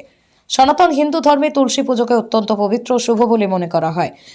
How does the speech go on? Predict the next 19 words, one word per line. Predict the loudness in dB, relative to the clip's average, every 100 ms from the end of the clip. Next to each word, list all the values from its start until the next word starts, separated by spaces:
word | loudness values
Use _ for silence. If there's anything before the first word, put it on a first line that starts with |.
| 0
অনেকেই | 2 2 0 0
তুলসী | 0 0 2
গাছের | 2 2 0
জল | 4 4 4
নিবেদন | 0 0 0 -2
করে | 0 -2
প্রার্থনা | 2 0 0 -2 -2
করে | 0 0
তবেই | 0 0 0
দিন | -2 -4
শুরু | -2 -4 -2
করেন। | -2 -2 -8 _ -20 -12 2
চলতি | 2 2 2
বছর | 2 2
তুলসী | 0 0 0 -2
পুজোর | -2 2 2 2
দিন | -2 0
পালিত | 2 2 2
হবে | 0 2